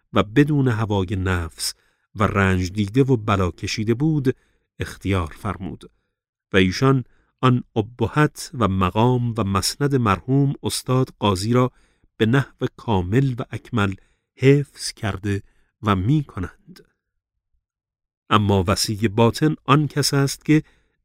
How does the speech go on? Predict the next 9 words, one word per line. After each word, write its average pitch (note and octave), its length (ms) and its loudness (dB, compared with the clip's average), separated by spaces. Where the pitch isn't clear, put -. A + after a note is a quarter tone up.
در G2+ 160 4
باطن G2 540 0
خود D3 400 4
به A2+ 100 2
کمالات A#2+ 720 0
استاد B2 680 -2
مکمل G#2+ 760 -2
بوده F#2 320 -4
باشد F2+ 460 -14